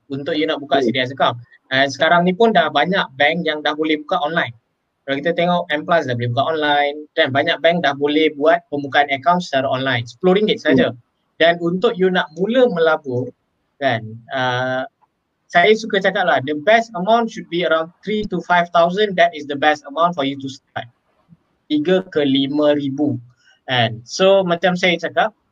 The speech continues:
Speaker 1: uh, untuk berdagang, tak ada masalah kalau you ha-, don't have excess fund. Sebab you jual beli, jual beli, jual beli. So, you can straight away liquidate. But for pelaburan, please use excess fund. Maknanya duit yang tak pakai.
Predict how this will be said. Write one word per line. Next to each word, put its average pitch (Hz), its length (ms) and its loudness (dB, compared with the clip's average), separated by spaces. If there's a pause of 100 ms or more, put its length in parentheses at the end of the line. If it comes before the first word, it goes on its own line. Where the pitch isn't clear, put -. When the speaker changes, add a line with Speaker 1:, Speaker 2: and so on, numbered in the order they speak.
(400)
Speaker 1:
uh, 135 320 4
untuk 180 400 2 (640)
berdagang, 233 680 4 (420)
tak - 140 0
ada 190 80 -4
masalah 180 420 2 (300)
kalau 147 240 2
you 151 240 2
ha-, 170 160 -2
don't 185 180 0
have 170 300 0
excess 151 320 -2
fund. 127 240 -2 (320)
Sebab 151 260 0
you 180 160 0
jual 160 300 4
beli, 151 240 0
jual 151 240 2
beli, 143 240 -6
jual 147 180 2
beli. 156 300 -2 (400)
So, 180 160 2
you 175 160 0
can 147 160 0
straight 170 240 -2
away 160 240 0
liquidate. 151 480 -2 (640)
But 165 320 0
for 156 240 0
pelaburan, 202 920 2 (180)
please 190 300 -10
use 175 320 -6
excess 147 400 -2
fund. 120 300 -2
Maknanya 147 280 -4
duit 160 220 -4
yang 139 140 0
tak - 180 -4
pakai. 127 400 0